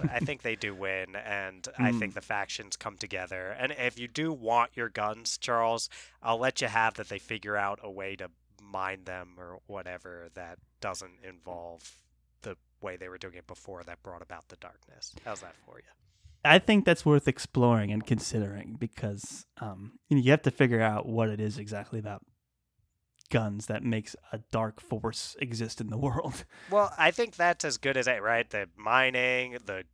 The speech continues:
Speaker 1: something that the gunpowder is giving off, whatever. It's a fantasy novel, so there's all sorts of ways you can go about that, but
Speaker 2: Mm-hmm.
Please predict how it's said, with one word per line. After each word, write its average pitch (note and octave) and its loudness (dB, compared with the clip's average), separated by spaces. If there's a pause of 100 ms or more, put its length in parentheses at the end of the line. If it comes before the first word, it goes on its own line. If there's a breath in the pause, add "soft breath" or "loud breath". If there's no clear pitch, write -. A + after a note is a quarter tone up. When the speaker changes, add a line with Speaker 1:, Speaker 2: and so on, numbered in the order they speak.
Speaker 1:
something A#2+ -4
that A2 -2
the A2 -4
gunpowder B2 2
is A#2+ -2
giving B2 -4
off, A#2+ 4
whatever. A2+ 2
It's F#2 -10
a A2 -12
fantasy A2+ -2
novel, G2 -4
so F#2 -8 (320 loud breath)
there's G2+ -6
all A#2+ 0
sorts G2 -8
of F#2+ -10
ways F#2+ -8
you F2+ -16
can F#2 -16
go F#2 -10
about F2+ -6 (460)
that, F#2+ -4 (180)
but B2+ -2
Speaker 2:
Mm-hmm. G#2+ -2